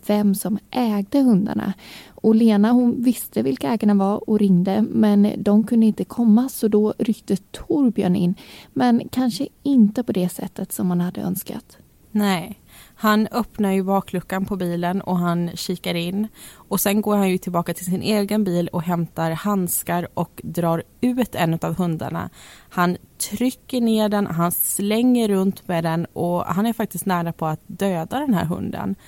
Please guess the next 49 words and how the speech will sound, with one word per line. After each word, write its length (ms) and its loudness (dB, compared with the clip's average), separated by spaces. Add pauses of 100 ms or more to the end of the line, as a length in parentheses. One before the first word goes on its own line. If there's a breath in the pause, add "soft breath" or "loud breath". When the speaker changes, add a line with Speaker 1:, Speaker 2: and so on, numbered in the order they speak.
(200 loud breath)
Speaker 2:
Och 320 0
under 220 4
tiden 320 0
så 120 -4
skriker 580 -2
Lena 260 2
åt 180 -4
honom 280 -4
att 120 -4
han 180 0
ska 340 -4
sluta. 500 -4 (460)
Speaker 1:
Och 140 4
den 180 4
här 300 2
vännen 560 4
och 380 -6
dottern 600 -2
som 260 0
var 100 2
med 380 4
när 140 4
det 60 2
här 100 0
hände 400 0
beskriver 500 -4
att 160 -8
han 180 -2
blev 320 -4
väldigt 540 -6
arg 440 -4
och 60 -2
att 160 -6
han 100 2
var 100 -2
svart 500 -6
i 80 2
ögonen 540 2
och 100 0
att 160 -6
det 80 4
inte 180 4
gick 160 -4
att 80 -6
få 60 -14
kontakt 560 -2
med 120 -2
honom. 260 -2 (500 loud breath)
Men 340 4